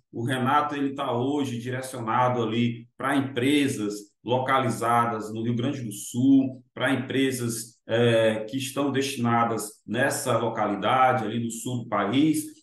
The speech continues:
Olha até onde nosso conteúdo de podcast tá chegando, né? E ele acreditou na ideia desse projeto aqui do Ceará, e através da gestão contábil, da Insight Marketing Inteligente,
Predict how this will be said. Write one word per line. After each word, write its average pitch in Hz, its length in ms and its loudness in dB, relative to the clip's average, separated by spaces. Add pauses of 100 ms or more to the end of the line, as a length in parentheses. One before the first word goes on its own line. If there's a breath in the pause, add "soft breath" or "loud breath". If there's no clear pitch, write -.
(100)
Olha 147 300 4
até 156 240 2
onde 151 340 6
nosso 135 600 -2 (200)
conteúdo 127 420 0
de 117 120 -6
podcast 117 500 -4
tá 113 100 -4
chegando, 98 500 -2
né? 117 440 -4
E - 420 2
ele 160 380 4
acreditou 165 720 0
na 185 100 2
ideia 131 540 2
desse 123 280 -6
projeto 113 480 -6
aqui 104 180 -8
do 104 100 -6
Ceará, 101 840 0
e 110 80 -2
através 107 320 -4
da 107 80 -2
gestão 120 400 -4
contábil, 113 720 2
da 101 120 -2
Insight 117 540 -2
Marketing 101 380 -4
Inteligente, 110 840 -2